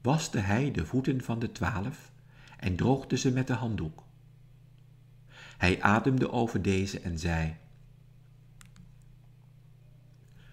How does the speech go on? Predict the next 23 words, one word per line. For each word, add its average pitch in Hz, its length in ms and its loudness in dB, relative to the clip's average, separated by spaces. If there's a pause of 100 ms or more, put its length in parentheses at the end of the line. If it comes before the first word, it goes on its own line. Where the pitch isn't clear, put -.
(360)
"Mogen 101 400 6
deze 90 340 4
voeten 143 540 -2 (300)
eeuwig 135 520 4
op - 200 -6
de 85 120 0
wegen 127 540 0
van 98 180 -2
de 80 80 0
gerechtigheid 104 840 -4
wandelen." 92 440 -4 (3000)
Hij 101 180 4
kwam 101 200 4
bij 90 180 0
Petrus 90 640 -2
en 101 120 2
was 107 160 -4
van 98 180 -2
plan 92 280 0
zijn 113 240 -2
voeten 160 260 0
te 95 120 -2
wassen. 80 380 -6